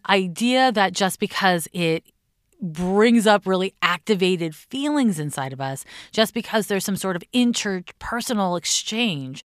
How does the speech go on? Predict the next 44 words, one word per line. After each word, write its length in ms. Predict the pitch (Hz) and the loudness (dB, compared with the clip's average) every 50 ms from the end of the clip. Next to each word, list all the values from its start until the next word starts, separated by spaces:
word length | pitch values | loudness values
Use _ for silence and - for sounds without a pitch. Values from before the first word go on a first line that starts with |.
| - - | -4 0
and 120 | 208 214 | 2 4
it 140 | 214 202 214 | 4 4 4
is 180 | 214 196 - | 2 2 0
dramatic, 720 | - - 185 175 156 156 156 165 175 170 - 65 - - - | -4 -4 -4 -2 -2 0 0 0 0 -2 -2 -6 -10 -14 -18
it 80 | _ - | _ -12
doesn't 280 | - - 349 415 440 | -12 -12 -10 -10 -12
have 240 | 370 - 330 339 - | -12 -10 -10 -10 -10
to 100 | - 226 | -12 -12
traumatize 580 | - - - 233 233 226 220 - 214 180 170 165 | -12 -8 -6 -2 -2 -2 -2 -2 -2 -4 -4 -4
you 220 | 170 180 175 170 | -4 -4 -4 -2
and 160 | 156 147 147 | -4 -4 -4
you 60 | 165 196 | -2 -2
don't 160 | 220 202 185 | 0 0 -2
have 100 | 185 - | -2 -4
to 100 | - 156 | -6 -10
traumatize 640 | - - 170 156 151 151 - 156 139 139 131 - 127 | -6 -4 -4 -2 -4 -4 -6 -6 -8 -8 -8 -10 -12
others, 420 | 120 107 85 80 139 - - _ _ _ | -12 -12 -16 -18 -20 -20 -20 _ _ _
you 160 | - 147 143 131 | -6 -6 -6 -6
know? 200 | 127 131 151 - _ - | -6 -10 -12 -12 _ -2
Let's 180 | - 233 - | -2 -2 -2
just, 220 | 190 175 - - - 170 - | -4 -10 -10 -12 -16 -14 -10
I'm 140 | - 220 214 | -10 -6 0
throwing 240 | 294 302 311 294 262 | 2 4 4 4 4
that 140 | 240 208 | 4 2
in 60 | 175 185 | 2 0
the 60 | 180 | -2
mix. 240 | 175 156 - - - | -2 -2 -4 -6 -2
But 140 | - 285 | 2 4
anyways, 380 | 311 262 247 196 156 - - - _ _ | 4 4 4 2 -2 -4 -8 -18 _ _
all 280 | - 226 247 269 285 330 | 4 6 6 8 6 6
the 100 | 349 359 | 2 2
stuff 340 | - - - 294 311 - - | 0 0 0 0 0 0 -2
that 140 | - - 240 | -2 -2 0
we've 200 | 254 262 233 202 | 0 0 0 2
been 100 | 233 220 | 0 2
going 220 | 202 196 196 196 | 2 2 2 0
through, 180 | 185 196 196 - | 0 -2 -4 -2
all 180 | - 196 233 240 | 2 2 2 2
the 140 | 294 311 | 0 -2
stuff 340 | - - - 226 202 202 - | -4 -2 0 0 0 0 0
that 160 | - 196 - | -2 -4 -4
comes 360 | - - - 202 185 170 - 147 | -4 -4 -2 -2 -2 -2 -2 -4
up 220 | 131 131 131 - - _ _ _ _ - | -4 -6 -6 -10 -14 _ _ _ _ -4
is 480 | 226 247 269 302 320 320 302 - - | -2 0 2 2 2 0 -2 -4 -6